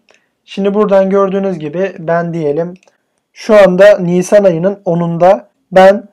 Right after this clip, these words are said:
Mayıs ayının onuna almak istiyorum. Gördüğünüz gibi input'umda geçerli oluyor yaptıklarım.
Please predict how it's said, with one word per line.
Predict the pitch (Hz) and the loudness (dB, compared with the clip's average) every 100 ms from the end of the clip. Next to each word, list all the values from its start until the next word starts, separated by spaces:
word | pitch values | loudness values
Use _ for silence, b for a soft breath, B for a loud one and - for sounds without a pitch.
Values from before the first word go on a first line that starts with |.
| _ - | _ -4
Mayıs | 175 202 208 | 0 0 0
ayının | 185 170 156 175 202 _ _ | -2 -2 -2 -4 -6 _ _
onuna | 175 175 185 196 | -6 -2 0 0
almak | 160 151 147 | 0 -2 -8
istiyorum. | - - 151 156 180 _ | -14 -14 -10 -8 -10 _
Gördüğünüz | 180 170 160 165 151 | -4 -2 -2 -8 -10
gibi | 143 147 | -12 -12
input'umda | 180 175 160 - 151 151 180 214 _ _ _ - | -10 -12 -12 -16 -16 -12 -12 -14 _ _ _ -8
geçerli | 170 160 185 170 175 | -8 -2 -2 -2 -4
oluyor | 160 165 160 | -6 -6 -6
yaptıklarım. | 135 123 _ - 143 160 214 | -8 -12 _ -10 -8 -8 -12